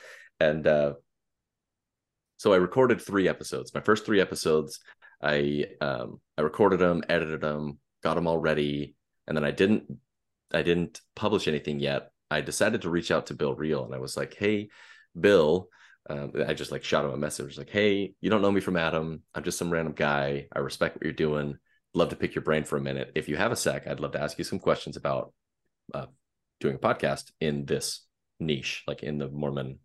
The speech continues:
post-Mormon realm." He gave me a phone call. Bill is a, a fantastic human being. He gave me a lot of his time. We talked it through. And by the end of it, he's like, "Hey, why don't you send me what you've got?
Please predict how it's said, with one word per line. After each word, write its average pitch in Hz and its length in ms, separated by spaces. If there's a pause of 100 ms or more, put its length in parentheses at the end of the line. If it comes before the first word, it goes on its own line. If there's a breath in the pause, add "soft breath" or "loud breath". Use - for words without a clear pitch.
post-Mormon 67 480
realm." 65 280 (1120 loud breath)
He 123 100
gave 131 120
me 120 80
a 107 40
phone 101 240
call. 92 460 (640)
Bill 110 220
is 87 120
a, 78 120 (160)
a 73 120
fantastic - 1000
human 76 280
being. 67 380 (400)
He 92 100
gave 90 240
me 82 260 (240)
a 80 80
lot 78 300
of 87 60
his 90 120
time. 80 600
We 69 100
talked 80 460
it - 180
through. 76 540 (460 loud breath)
And 71 300
by 78 120
the - 160
end 82 140
of 73 100
it, 73 100
he's 76 180
like, 73 140
"Hey, 95 480
why 80 160
don't 107 120
you 104 60
send 107 160
me 98 80
what 92 160
you've - 120
got? 78 520